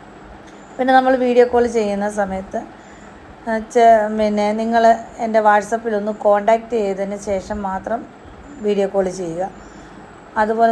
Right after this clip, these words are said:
തന്നെ റോസയൊക്കെ വീഡിയോ കോളിനകത്തൂടെ കാണിക്കാൻ പറ്റത്തില്ല. അതൊക്കെ നമ്മൾ മിക്കവാറും ഇപ്പം മഴയൊക്കെ ആയതുകൊണ്ട് പുറത്താണ് വെച്ചേക്കുന്നത്, അതുകൊണ്ടാണ് കാണിക്കാൻ പറ്റാത്തത്. അല്ലാതെ, ആ,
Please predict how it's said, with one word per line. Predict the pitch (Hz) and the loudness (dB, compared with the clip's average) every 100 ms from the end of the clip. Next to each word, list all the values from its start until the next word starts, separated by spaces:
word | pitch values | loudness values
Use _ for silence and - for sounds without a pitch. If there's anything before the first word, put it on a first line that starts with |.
| 226 | 2
തന്നെ | 226 226 | 0 0
റോസയൊക്കെ | 208 208 226 269 226 - 220 220 - | 2 0 0 2 2 2 -2 -2 -4
വീഡിയോ | 208 208 202 | -2 -2 -2
കോളിനകത്തൂടെ | 208 208 208 202 196 208 208 | -2 0 -2 -2 -2 -2 -2
കാണിക്കാൻ | 190 190 202 190 | -4 -4 -4 -4
പറ്റത്തില്ല. | 185 185 165 180 202 | -6 -8 -8 0 0
അതൊക്കെ | 214 214 233 | 0 -2 -4
നമ്മൾ | 220 226 226 | -2 -2 -4
മിക്കവാറും | 220 247 240 247 | 0 4 4 4
ഇപ്പം | 240 233 226 | 0 -2 0
മഴയൊക്കെ | 220 233 226 226 214 | 0 0 -2 0 2
ആയതുകൊണ്ട് | 202 208 202 208 220 | 2 0 -4 -4 0
പുറത്താണ് | 208 208 226 208 196 190 | 0 2 2 2 0 -6
വെച്ചേക്കുന്നത്, | 190 190 190 196 | -4 -6 -4 -4
അതുകൊണ്ടാണ് | 202 202 196 214 220 | -4 -2 -2 0 -2
കാണിക്കാൻ | 208 202 208 190 | -2 -2 -2 -2
പറ്റാത്തത്. | - 175 - - - - - - - - | -6 -8 -10 -20 -20 -20 -20 -20 -16 -4
അല്ലാതെ, | 220 220 214 233 247 - - - - - | 2 4 4 2 -2 -10 -20 -20 -20 -12
ആ, | 226 | -6